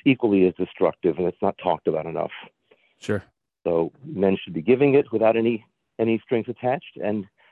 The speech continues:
Speaker 1: women should be accepting it if that's the decision that was made.
Speaker 2: Sure. Uh, absolutely. Okay, so you settle everything, you have this agreement, you gave the get,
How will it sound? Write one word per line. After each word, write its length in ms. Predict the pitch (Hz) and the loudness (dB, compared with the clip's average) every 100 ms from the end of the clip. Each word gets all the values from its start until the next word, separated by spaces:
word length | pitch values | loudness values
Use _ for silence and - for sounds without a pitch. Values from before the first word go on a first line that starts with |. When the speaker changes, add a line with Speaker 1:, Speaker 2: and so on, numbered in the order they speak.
| _ | _
Speaker 1:
women 280 | 101 120 135 - | -6 -2 -2 -4
should 120 | 117 | -2
be 100 | 110 | -2
accepting 500 | - 117 - 85 76 | 2 0 0 -4 -10
it 140 | 76 | -12
if 140 | - - | -12 -6
that's 160 | 90 - | -6 -6
the 60 | |
decision 380 | 87 - 87 85 | -8 -6 -8 -6
that 120 | 87 | -8
was 80 | 80 | -6
made. 280 | 82 78 - - _ _ _ _ _ | -6 -6 -8 -16 _ _ _ _ _
Speaker 2:
Sure. 280 | - 120 104 _ _ _ _ _ _ | -12 -10 -10 _ _ _ _ _ _
Uh, 40 | 110 | -14
absolutely. 640 | 98 113 - 117 104 95 - _ _ _ | -8 -8 -2 -2 -2 -4 -6 _ _ _
Okay, 160 | 120 123 | -4 -2
so 180 | - 131 | 2 2
you 180 | 123 120 | 2 0
settle 540 | - 143 143 139 139 - | 0 2 0 -2 -10 -10
everything, 380 | 123 131 139 123 | -6 -6 -4 -4
you 120 | 110 | -4
have 160 | 117 117 | -4 -6
this 160 | 117 | -8
agreement, 520 | 113 117 117 117 110 | -6 -4 -2 -2 -4
you 120 | 110 107 | -8 -6
gave 180 | 117 110 | -6 -6
the 80 | |
get, 280 | 107 113 110 | -4 -2 -4